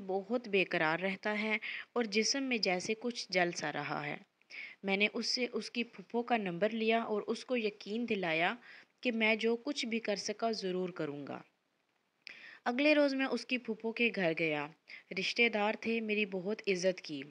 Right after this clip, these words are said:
मैंने उसके बेटे के साथ से बाजार तक साथ चलने को कहा। हम पैदल ही शाम को घर से निकले। बातों बातों में मैंने लड़की के हवाले से गोलगप्पों की तारीफ़ की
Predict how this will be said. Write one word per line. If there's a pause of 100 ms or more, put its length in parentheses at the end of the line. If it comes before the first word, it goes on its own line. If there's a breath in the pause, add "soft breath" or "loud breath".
(260)
मैंने
उसके
बेटे
के
साथ
से
बाजार
तक (380 loud breath)
साथ
चलने
को
कहा। (560 loud breath)
हम
पैदल
ही
शाम
को
घर
से
निकले। (520 loud breath)
बातों
बातों
में
मैंने
लड़की
के
हवाले
से
गोलगप्पों
की
तारीफ़
की